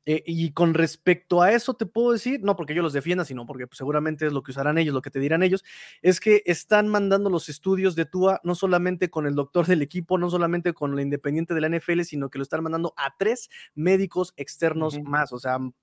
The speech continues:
Speaker 1: por su parte, Tua dijo, "Vámonos con las mejores precauciones y vamos con tres opiniones distintas". Es lo que se sabe. Están mandando los estudios a tres médicos más.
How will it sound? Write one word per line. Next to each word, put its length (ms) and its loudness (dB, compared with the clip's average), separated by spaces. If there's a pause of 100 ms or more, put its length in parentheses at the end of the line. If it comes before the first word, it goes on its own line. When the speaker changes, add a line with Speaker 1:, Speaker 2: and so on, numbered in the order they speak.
(120)
Speaker 1:
por 140 0
su 140 -6
parte, 320 6
Tua 240 2
dijo, 380 2
"Vámonos 640 0 (260)
con 300 0
las 140 0
mejores 340 2
precauciones 680 0
y 140 -4
vamos 280 0
con 200 -4
tres 260 2
opiniones 420 -2
distintas". 520 -8
Es 100 -2
lo 120 -2
que 100 -2
se 100 -6
sabe. 240 -4
Están 200 -4
mandando 240 0
los 160 0
estudios 360 -6
a 60 -8
tres 180 -2
médicos 360 -4
más. 220 -12